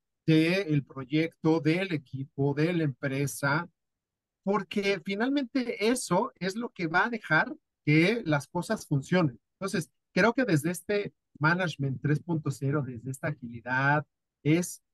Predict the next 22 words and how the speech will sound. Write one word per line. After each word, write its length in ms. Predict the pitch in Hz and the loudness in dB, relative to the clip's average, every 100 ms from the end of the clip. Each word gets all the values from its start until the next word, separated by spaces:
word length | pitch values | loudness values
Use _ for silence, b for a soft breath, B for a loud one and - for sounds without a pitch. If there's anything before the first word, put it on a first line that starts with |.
| _ _ - | _ _ -2
pues, 200 | 170 156 | 0 0
lograr 420 | 165 156 170 214 - | 0 2 2 0 -2
que 100 | 208 | -2
las 180 | 190 151 | 0 -2
personas 560 | 170 151 277 254 156 | -4 -4 -4 -2 -4
que 100 | - | -4
son 400 | 143 - 220 196 - _ | -4 0 0 0 -8 _
aquellas 680 | - - 160 170 151 113 - _ _ _ | -12 -2 0 2 0 -2 -8 _ _ _
que 100 | 143 | 0
van 380 | 135 160 180 190 | 4 2 2 -4
a 100 | 165 | -2
ejecutar 600 | 151 156 147 151 - 190 | -2 -2 -2 0 4 2
no 140 | 254 311 | 2 -2
solo 340 | - 254 269 | -2 -2 0
las 220 | 269 160 | 0 0
acciones, 680 | 151 143 208 247 202 135 - _ _ _ | 0 -4 -6 -4 -2 -2 -4 _ _ _
sino 440 | - - 202 220 220 | -16 -8 -4 -4 -4
que 160 | 214 | -2
es 120 | 240 262 | -2 -4
la 140 | 269 | -4
materia 460 | 190 156 220 233 170 | -4 -4 -4 -4 -4
rica 480 | 151 - 247 233 | -6 -6 -4 -4